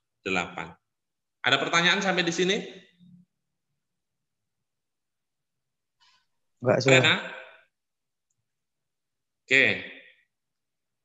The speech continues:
Speaker 1: Selanjutnya, jika parabola Y sama dengan tiga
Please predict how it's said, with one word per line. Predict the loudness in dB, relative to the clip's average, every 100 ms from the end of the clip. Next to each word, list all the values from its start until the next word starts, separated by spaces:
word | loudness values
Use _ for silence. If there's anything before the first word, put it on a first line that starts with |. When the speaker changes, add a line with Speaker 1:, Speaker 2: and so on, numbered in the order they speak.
| -12
Speaker 1:
Selanjutnya, | -2 0 0 2 4 4 0 -8 -16 -20 -20 _ _ _ _ _ _ _ _ _ _ _ _ _ _
jika | 0 2 2 4
parabola | 4 4 4 4
Y | 6 4 4
sama | 2 2
dengan | 2 0 -2
tiga | 0